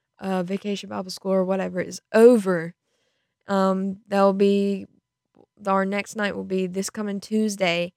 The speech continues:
and it's, like, a water fun night. So lessons are over, and I felt terrible. I was like, "I am a woman of my word. I have to do this." So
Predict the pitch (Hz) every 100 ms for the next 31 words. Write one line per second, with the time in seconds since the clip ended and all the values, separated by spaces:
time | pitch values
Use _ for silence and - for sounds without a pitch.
0 | _ _ _ - 202 190 - 196 185 202
1 | 202 208 202 - 185 180 139 - - 196
2 | 190 180 185 226 262 262 247 208 - 190
3 | 185 170 156 190 208 233 247 214 - 226
4 | 220 220 208 202 208 - 226 262 247 202
5 | 220 269 320 294 262 247 240 240 240 240
6 | 240 _ _ _ 214 208 240 269 269 -
7 | - 214 247 233 185 180 - - - 208
8 | 196